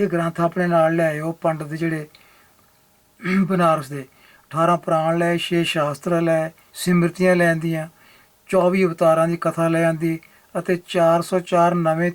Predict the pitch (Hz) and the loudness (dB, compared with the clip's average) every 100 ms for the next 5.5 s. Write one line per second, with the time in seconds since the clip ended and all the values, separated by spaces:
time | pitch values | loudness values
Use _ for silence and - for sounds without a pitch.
0 | - 170 175 170 170 170 - 170 175 175 | -4 -2 0 0 0 -6 -4 -4 -2 0
1 | 160 156 160 156 147 131 - - - _ | 2 2 0 -2 -6 -8 -14 -20 -20 _
2 | _ _ 185 185 175 175 175 180 170 - | _ _ 0 0 0 -2 -2 -2 -4 -2
3 | 180 156 170 160 147 151 170 170 131 - | 0 2 2 0 -4 -4 0 0 -2 -12
4 | _ _ _ _ - _ 170 185 175 156 | _ _ _ _ -20 _ -4 -2 0 -2
5 | 175 170 160 165 | -2 -2 -2 -4